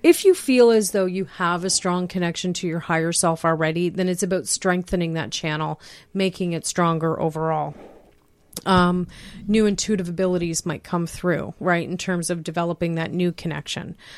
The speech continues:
Um, other people might awaken completely, but I don't see any of these as being hard awakening lessons. Um,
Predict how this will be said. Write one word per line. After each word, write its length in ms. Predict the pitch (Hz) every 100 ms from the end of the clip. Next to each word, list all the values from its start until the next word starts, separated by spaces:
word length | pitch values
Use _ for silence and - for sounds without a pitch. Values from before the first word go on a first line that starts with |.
| - -
Um, 300 | 185 175 170
other 160 | 190 190
people 360 | 180 208 202 190
might 600 | 185 190 185 185 - - _ -
awaken 500 | 185 190 202 214 202
completely, 720 | 196 196 - 269 262 175 160
but 160 | 170 175
I 80 |
don't 340 | 185 208 208 220
see 400 | - 220 190 - -
any 380 | 196 196 190
of 220 | 143 170 170
these 340 | 185 185 170
as 160 | 170 160
being 460 | 180 175 170 170 - - -
hard 500 | - - 196 185 175 -
awakening 680 | 170 170 165 - 170 160 160
lessons. 680 | 165 156 - 247 381 - - - - - -
Um, 600 | - 180 170 170 170 170